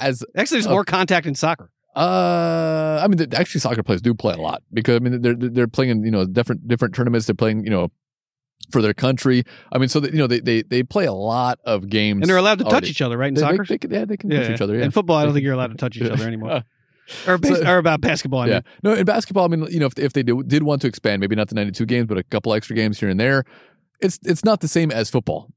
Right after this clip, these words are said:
Speaker 1: You know, there's a lot more contact in, in, in one football game than there is in maybe, you know, twenty basketball games played.
Speaker 2: That's true. That's
Speaker 1: So.
Speaker 2: true. Uh, I, I'd like to see one more game. But I, but I,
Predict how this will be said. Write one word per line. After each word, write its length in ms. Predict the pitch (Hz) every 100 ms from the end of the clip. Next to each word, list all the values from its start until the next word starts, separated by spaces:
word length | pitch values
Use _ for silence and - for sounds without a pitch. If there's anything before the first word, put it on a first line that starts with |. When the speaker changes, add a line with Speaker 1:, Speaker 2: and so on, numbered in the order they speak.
| -
Speaker 1:
You 80 | 131
know, 120 | 131
there's 280 | 147 175 160
a 60 |
lot 280 | 147 147 151
more 160 | 156 139
contact 420 | 143 135 127 117
in, 160 | 117 113
in, 200 | 117 113
in 220 | 117 110
one 240 | 113 127
football 320 | 117 123 113 104
game 340 | 101 98 95
than 300 | 101 101 98
there 160 | 104 107
is 160 | 104
in 100 | 101
maybe, 300 | 101 104 98 87
you 80 | 120
know, 220 | 90 80 _ _
twenty 260 | - 143 120
basketball 480 | 95 95 - - -
games 300 | - - - _ _ _ -
played. 260 | - 80 _ _ _ _ _ -
Speaker 2:
That's 180 | 220 -
true. 220 | 160 98 _ 143
That's 160 | 156
Speaker 1:
So. 80 | 120
Speaker 2:
true. 180 | 95 - _
Uh, 360 | 143 165 170 170
I, 240 | 170 170 196
I'd 80 |
like 180 | 190 165
to 80 | 147
see 300 | - 127 104 -
one 200 | 110 92
more 120 | 87
game. 200 | - _ _ -
But 120 | 165
I, 120 | 185
but 140 | 180
I, 120 | 196